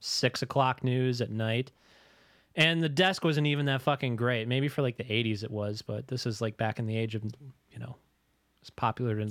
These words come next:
linoleum over wood floors. Um, so I was just, like, thinking of, like, some guy sitting back there who isn't really aware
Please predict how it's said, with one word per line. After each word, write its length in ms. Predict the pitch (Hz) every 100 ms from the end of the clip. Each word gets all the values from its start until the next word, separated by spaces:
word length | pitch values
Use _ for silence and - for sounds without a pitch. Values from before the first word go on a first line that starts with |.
| 110
linoleum 600 | 120 113 110 123 110 107
over 200 | 113 107
wood 240 | 107 117 110
floors. 540 | - 117 113 107 - - _ - _ _ _ _ -
Um, 480 | 131 131 127 120 - - -
so 120 | - 170
I 40 |
was 80 | 214
just, 140 | 220
like, 140 | 208 156
thinking 340 | 165 165 156
of, 100 | 123
like, 180 | 120 113
some 440 | - - 139 131 117
guy 560 | 117 117 113 107 107 - _ _ _
sitting 460 | - - 131 127
back 340 | 113 113 113 -
there 340 | 117 110 110
who 380 | 107 127 113 120
isn't 380 | 120 120 113 104 _ -
really 320 | 120 113 110
aware 640 | 107 104 110 107 101 104